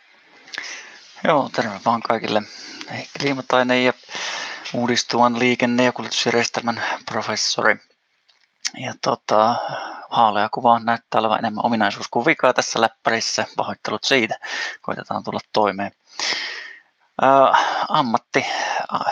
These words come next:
elämäntapa kammiotutkija, ö, elikkä muuta, muuta työtä en ole oikeastaan tehnytkään aikuisiällä.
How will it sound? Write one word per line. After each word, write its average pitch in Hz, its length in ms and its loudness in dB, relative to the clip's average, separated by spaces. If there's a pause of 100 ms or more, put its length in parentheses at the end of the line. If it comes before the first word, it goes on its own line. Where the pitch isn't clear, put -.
(140)
elämäntapa 120 580 2
kammiotutkija, 113 880 0 (200)
ö, - 40 0 (420)
elikkä 110 540 -6
muuta, 113 220 -6 (340)
muuta 117 240 -4
työtä 104 300 -4
en 104 140 -6
ole 98 160 -2
oikeastaan - 440 -4
tehnytkään 104 560 0 (880)
aikuisiällä. 101 840 -2